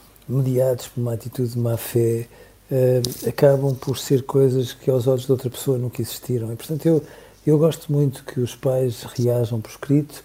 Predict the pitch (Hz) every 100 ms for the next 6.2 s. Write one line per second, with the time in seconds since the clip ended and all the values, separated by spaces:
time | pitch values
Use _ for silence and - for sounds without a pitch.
0 | - - - - _ 139 117 120 135 135
1 | 123 135 139 - 131 139 135 117 110 110
2 | 107 - 123 127 123 - - - - -
3 | 175 196 175 - 160 180 170 160 - 139
4 | 156 - 151 135 135 135 143 - 135 123
5 | 127 123 120 127 120 117 - 107 113 110
6 | -